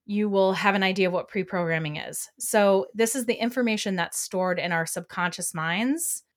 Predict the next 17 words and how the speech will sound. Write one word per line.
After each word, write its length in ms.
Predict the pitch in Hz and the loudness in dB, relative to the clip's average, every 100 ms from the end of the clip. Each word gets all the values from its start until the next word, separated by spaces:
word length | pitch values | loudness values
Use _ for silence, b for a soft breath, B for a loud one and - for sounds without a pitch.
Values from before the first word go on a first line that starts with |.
| - | -10
during 400 | 180 208 202 202 | 2 4 4 4
the 80 | 190 | 2
developmental 720 | 190 180 185 196 202 185 190 | 2 2 2 2 -2 -2 -2
stages 440 | 180 190 180 180 175 | -2 -2 0 0 0
of 120 | 165 | 0
our 160 | 160 | 0
lives 480 | 165 160 160 160 - | 2 2 2 0 -4
from 500 | - 185 170 165 165 - | -6 -2 -2 -2 -6 -2
birth 320 | 190 190 - | 0 0 -2
to 160 | - 190 | -6 -4
around 460 | 175 175 180 180 - _ | 0 0 0 -6 -14 _
the 140 | 190 175 | -4 0
age 200 | 180 175 | 0 0
of 80 | |
eight 140 | 165 156 | 0 0
years 220 | 160 147 | -4 -6
old. 320 | 151 104 - | -8 -10 -12